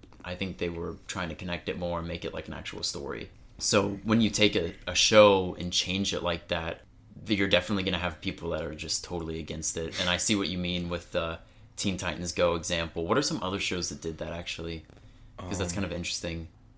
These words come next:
Speaker 1: Teen Titans Go did
Speaker 2: I'm
Speaker 1: it.
Speaker 2: not sure.
Speaker 1: I, I feel like it happens a lot, or it, it seems Ben Ten has been through
Speaker 2: Oh my gosh.
Speaker 1: lots of iterations. That was one Cartoon Network show I actually was allowed to watch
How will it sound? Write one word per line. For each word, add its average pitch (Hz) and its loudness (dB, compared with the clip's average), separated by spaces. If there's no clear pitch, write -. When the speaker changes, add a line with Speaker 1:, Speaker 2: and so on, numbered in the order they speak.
Speaker 1:
Teen 104 -4
Titans 107 -6
Go 92 -2
did 92 -4
Speaker 2:
I'm 92 0
Speaker 1:
it. 92 0
Speaker 2:
not 90 -2
sure. 95 -4
Speaker 1:
I, 92 -6
I 110 -8
feel 160 0
like 190 -2
it 123 0
happens 113 2
a 98 -2
lot, 90 4
or 107 4
it, - -6
it 101 -6
seems 131 2
Ben 127 0
Ten 101 -2
has 101 -2
been 101 0
through 95 -2
Speaker 2:
Oh 107 -2
my 85 -8
gosh. 90 -6
Speaker 1:
lots 101 6
of 92 0
iterations. 95 2
That 135 8
was 113 2
one 104 2
Cartoon 98 -4
Network 85 -2
show 98 0
I 85 0
actually 87 -2
was 82 -4
allowed 82 -4
to 87 -6
watch 85 -4